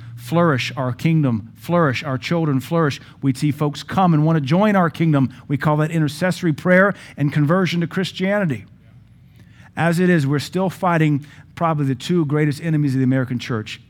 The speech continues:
entertainment and greed. And the kingdom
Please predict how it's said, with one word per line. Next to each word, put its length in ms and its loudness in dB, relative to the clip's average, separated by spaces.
entertainment 720 0
and 200 -2
greed. 440 -2
And 140 0
the 40 -2
kingdom 600 2